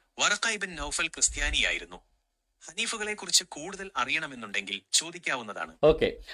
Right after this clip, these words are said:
Speaker 2: അപ്പൊ ഖദീജയാണ് തീരുമാനിച്ചത്. മുഹമ്മദ് കണ്ടത്, ആ, ഈ പറയുന്ന ജിബ്രീൽ എന്ന് പറയുന്ന ആളെയാണ്, ഒരു ദൈവദൂതനെയാണെന്ന്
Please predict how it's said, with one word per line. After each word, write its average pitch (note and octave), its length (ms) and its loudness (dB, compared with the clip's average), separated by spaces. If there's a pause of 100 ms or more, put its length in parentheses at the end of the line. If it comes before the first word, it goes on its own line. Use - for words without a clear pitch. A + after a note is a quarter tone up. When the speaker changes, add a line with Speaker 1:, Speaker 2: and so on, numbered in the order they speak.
Speaker 2:
അപ്പൊ G#3 180 10
ഖദീജയാണ് F3+ 1120 10
തീരുമാനിച്ചത്. C#3+ 680 4
മുഹമ്മദ് D3 540 2
കണ്ടത്, A#2 460 6 (340)
ആ, G#2 560 4
ഈ A2+ 300 0
പറയുന്ന G#2 440 2
ജിബ്രീൽ A2+ 520 -2
എന്ന് A#2 140 -4
പറയുന്ന G2 420 0
ആളെയാണ്, F#2 720 0
ഒരു G2 80 -6
ദൈവദൂതനെയാണെന്ന് G2+ 880 -4